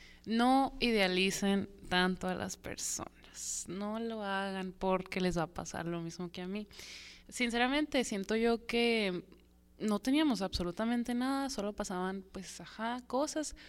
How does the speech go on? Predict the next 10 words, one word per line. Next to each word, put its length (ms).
pero 840
me 240
lo 440
armé 380
yo 120
todo 160
en 100
mi 100
cabeza 540
y 640